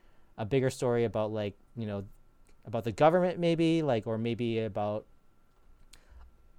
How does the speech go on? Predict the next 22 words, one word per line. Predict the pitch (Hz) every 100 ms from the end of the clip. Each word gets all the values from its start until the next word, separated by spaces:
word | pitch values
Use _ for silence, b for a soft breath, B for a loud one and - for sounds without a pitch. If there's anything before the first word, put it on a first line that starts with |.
| -
like, | 113 107
people, | - 170 165 156 156
like, | 113
if | 120
you |
look | 127 127
at | 107
Blade | 110 127 139
Runner, | 135 135 131 135
it's | 120 -
about | 107 107
a |
person | 98 - 135 - 139
that's | 117 101
living | 117 123 135 135 131
in | 123
a |
cyberpunk | - 113 107 113 101
world, | 120 120 117
and | 107 101
the | -
cyberpunk | - 120 117 - 120